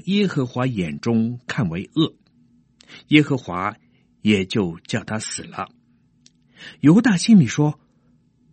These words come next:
：“恐怕示拉也死，像他两个哥哥一样。”就对他儿妇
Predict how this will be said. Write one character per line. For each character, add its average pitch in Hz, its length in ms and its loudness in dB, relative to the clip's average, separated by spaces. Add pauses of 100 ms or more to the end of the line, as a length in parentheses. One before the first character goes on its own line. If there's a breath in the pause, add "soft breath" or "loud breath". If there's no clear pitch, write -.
(420)
：“恐 101 280 -4
怕 127 320 -4
示 - 320 -2
拉 139 180 0
也 113 220 2
死， - 360 -10 (480 soft breath)
像 101 280 0
他 123 120 -6
两 107 200 -6
个 - 180 -20
哥 185 240 6
哥 113 120 0
一 73 160 -10
样。” - 180 -8 (1040 soft breath)
就 180 160 6
对 131 160 2
他 147 180 -2 (160)
儿 113 260 0
妇 123 340 0